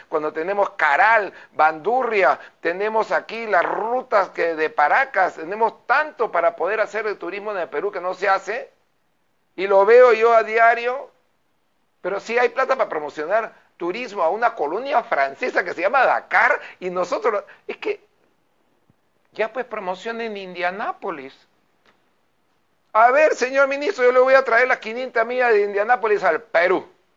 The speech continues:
Yo le voy a traer las quinientas millas, voy a hablar ahorita con Tony George, con sus hermanas que son las que manejan el asunto.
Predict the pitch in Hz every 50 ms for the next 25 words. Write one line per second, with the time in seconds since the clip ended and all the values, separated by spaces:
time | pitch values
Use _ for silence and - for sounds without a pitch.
0 | _ _ _ _ _ _ _ _ _ _ _ _ _ _ _ _ _ _ _ _
1 | _ _ _ _ _ _ _ _ _ _ _ _ _ _ _ _ _ _ _ _
2 | - 214 254 262 254 262 254 247 254 262 262 262 247 - - 220 233 247 262 277
3 | 269 262 - 233 226 247 247 240 240 240 240 240 247 240 233 240 247 240 233 180
4 | 190 185 185 180 220 220 220 214 196 175 170 220 220 220 214 - - 202 202 175
5 | 208 180 208 220 220 247 247 226 208 190 190 170 208 220 214 175 190 185 185 196
6 | 214 - 196 190 180 170 170 165 170 170 165 208 220 220 185 - 190 175